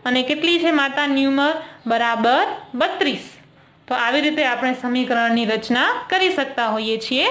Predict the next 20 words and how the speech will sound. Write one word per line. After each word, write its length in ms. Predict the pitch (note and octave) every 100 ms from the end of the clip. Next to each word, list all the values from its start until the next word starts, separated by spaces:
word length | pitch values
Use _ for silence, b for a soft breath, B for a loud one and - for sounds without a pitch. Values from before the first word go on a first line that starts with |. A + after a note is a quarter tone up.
| C5 - - _ _ B B B B B B B -
તો 100 | C#4
જેમ 300 | A#3 C#4+ D4+
આપણે 260 | D4+ D#4
આ 120 | C#4 C#4+
સમીકરણની 680 | D4+ D4+ D#4 D#4 D#4 D#4
રચના 380 | D#4 D#4 D#4+ E4
કરી 380 | E4 F4+ D4 D4+ B B
એવી 180 | C4 C#4+
રીતે 160 | D4+ D4+
તમારે 360 | C#4 C#4 C#4+
દાખલા 400 | C#4+ A#3+ A#3 C#4
નંબર 340 | C#4 C4+ C4+ C4+
બીજો 440 | A3+ A#3+ G3+ D4+
છે 480 | D#4+ F#4 F4 C4 - - _ _ _ _ b b b b b b b _ -
એ 140 | D#4+
સમીકરણની 760 | D#4+ C4+ C4 C4 B3 B3 A#3+ B3+
રચના 460 | C#4+ D#4 D#4 A#3+
તમારે 460 | B3 A#3+ A3+ A3+ B3
જાતે 420 | A#3+ G#3+ G#3 B3+
કરવાની 600 | A#3+ A3 G#3+ G#3 G#3+ D4+